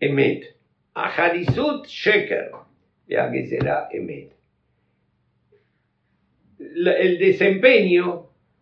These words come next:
¿no? El, el ishtadlut es sheker, es mentira.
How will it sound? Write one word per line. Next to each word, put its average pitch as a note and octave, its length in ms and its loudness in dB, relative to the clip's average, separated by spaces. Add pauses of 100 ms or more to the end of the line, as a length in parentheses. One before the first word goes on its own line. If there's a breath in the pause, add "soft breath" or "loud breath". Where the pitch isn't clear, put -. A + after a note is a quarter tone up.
(260)
¿no? D#3+ 320 -6 (1300)
El, E3 220 4 (120)
el D#3+ 220 -2
ishtadlut F3 1040 2 (1040)
es D#3 360 -6 (300)
sheker, - 580 -12
es - 140 -6
mentira. - 440 -12